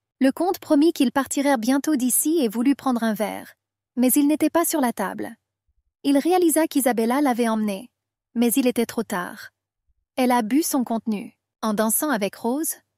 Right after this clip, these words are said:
le duc de Caen lui a demandé pourquoi elle regardait autour d'elle toute la soirée.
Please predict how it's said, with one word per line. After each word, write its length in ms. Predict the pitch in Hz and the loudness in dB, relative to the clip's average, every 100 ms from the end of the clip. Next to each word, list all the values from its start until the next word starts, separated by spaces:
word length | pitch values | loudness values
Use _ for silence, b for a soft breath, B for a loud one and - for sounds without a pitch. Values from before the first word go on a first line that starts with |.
| _ _ - | _ _ 0
le 140 | 254 | 0
duc 200 | 233 359 | 2 0
de 140 | - 311 | 2 0
Caen 140 | 330 | -2
lui 160 | 370 277 | 0 0
a 60 | 226 | 2
demandé 420 | 233 233 220 311 | 0 0 0 -2
pourquoi 460 | - 311 - 320 | 0 -4 0 0
elle 100 | 269 | 0
regardait 460 | 208 220 226 220 269 | 0 -2 -2 0 0
autour 280 | 220 220 208 | 0 -4 -4
d'elle 220 | 240 285 | -2 -2
toute 220 | - 339 | -2 -4
la 100 | 262 | -2
soirée. 540 | 233 220 196 196 - | -2 -4 -6 -8 -10